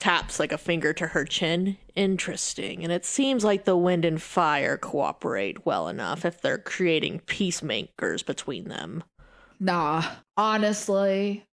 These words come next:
Speaker 2: they're pretty wishy-washy, as you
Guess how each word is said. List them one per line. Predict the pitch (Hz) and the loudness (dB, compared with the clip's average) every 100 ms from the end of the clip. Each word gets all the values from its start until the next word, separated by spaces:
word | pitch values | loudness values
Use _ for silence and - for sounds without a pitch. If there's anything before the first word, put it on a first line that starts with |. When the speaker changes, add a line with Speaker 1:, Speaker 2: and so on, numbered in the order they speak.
| _ | _
Speaker 2:
they're | - 226 208 | 0 2 0
pretty | - 220 202 190 175 165 175 175 _ _ _ - _ - _ _ | 0 0 2 2 0 -2 -8 -14 _ _ _ -20 _ -20 _ _
wishy-washy, | 180 180 190 175 - - 143 139 156 123 156 - - 131 135 | -4 0 2 2 0 0 -4 -4 -6 -4 -2 -2 -4 -8 -8
as | 196 202 | -6 0
you | 196 202 196 | 2 4 4